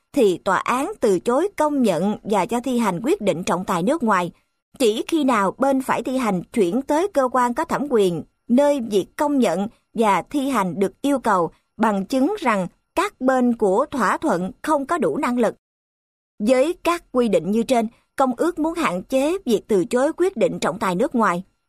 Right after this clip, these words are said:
Nếu bên phải thi hành không chứng minh được quyết định trọng tài thuộc một trường hợp không công nhận, thì tòa án sẽ công nhận và cho thi hành. Còn với quy định của Bộ luật tố tụng dân sự, tòa án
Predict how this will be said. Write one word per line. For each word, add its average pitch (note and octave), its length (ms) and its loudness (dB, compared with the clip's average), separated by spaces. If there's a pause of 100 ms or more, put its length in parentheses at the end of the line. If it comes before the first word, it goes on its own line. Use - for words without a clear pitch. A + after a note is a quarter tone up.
(180)
Nếu B3 260 4
bên A#3 220 0
phải - 140 -4
thi A#3 180 -4
hành F#3+ 240 -2
không B3+ 260 0
chứng D4 260 -2
minh B3 200 2
được F#3+ 180 0
quyết D#4 180 -4
định E3+ 200 0
trọng F#3 200 -4
tài F#3+ 300 -2 (220)
thuộc A#3+ 240 0
một A3 200 0
trường G3+ 200 0
hợp G3 260 0
không C#4 220 -2
công C4+ 240 0
nhận, G3 300 0 (260)
thì G3+ 240 2
tòa G3 180 0
án D4 420 -2
sẽ G#3 380 -2
công C4+ 200 2
nhận G3 300 0
và G3+ 160 0
cho A3 220 -2
thi A3+ 160 -2
hành. G3 240 -2 (640)
Còn F#3+ 280 0
với C4+ 160 2
quy B3 180 0
định F#3 240 0
của F#3 160 0
Bộ G3+ 200 2
luật G3 180 2 (100)
tố C#4 220 0
tụng G3+ 300 -2
dân A#3+ 140 0
sự, F#3+ 320 0 (280)
tòa G#3 120 2
án C#4+ 340 -2